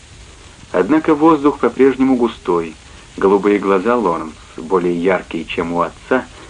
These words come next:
красиво сочетаются с белизной её кожи, правильным овалом лица, ослепительными зубами. Элегантный коричневый костюм подчёркивает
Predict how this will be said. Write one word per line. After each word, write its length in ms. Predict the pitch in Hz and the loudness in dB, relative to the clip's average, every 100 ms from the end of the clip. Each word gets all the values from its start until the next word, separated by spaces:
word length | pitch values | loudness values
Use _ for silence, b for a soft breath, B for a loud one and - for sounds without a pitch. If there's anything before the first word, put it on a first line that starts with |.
| - | -14
красиво 580 | - 90 - - 151 127 - | -6 -4 -4 -2 0 -2 -6
сочетаются 840 | 90 87 104 107 104 - - 90 | -10 -6 -2 -2 -2 -6 -6 -6
с 60 | |
белизной 600 | 82 92 87 80 90 87 | -4 -6 -6 -6 -6 -4
её 200 | 82 80 | -6 -8
кожи, 460 | 76 - 113 107 110 B B B - | -6 2 2 2 -6 B B B -4
правильным 580 | 92 120 117 104 107 107 | 0 2 2 2 0 -2
овалом 460 | 98 90 92 90 85 | -4 0 2 0 -2
лица, 480 | 82 - - 110 113 B B - | -8 -8 -4 -4 -4 B B -10
ослепительными 840 | 87 - 87 87 113 107 98 98 | -8 -6 -8 -4 -4 -2 -4 -4
зубами. 480 | 90 87 78 78 69 - - - B B B - - - | -4 -4 -4 -6 -8 -18 -20 -20 B B B -20 -20 -6
Элегантный 720 | 101 127 117 139 143 127 110 | 2 2 4 2 0 -2 -6
коричневый 520 | 98 101 113 - 113 110 | -2 -2 -2 0 -2 0
костюм 640 | - 98 - - 117 120 | -2 -4 -4 -2 -2 -2
подчёркивает 800 | 113 - - - 107 - 110 | -6 -8 -6 -4 -4 -2 -2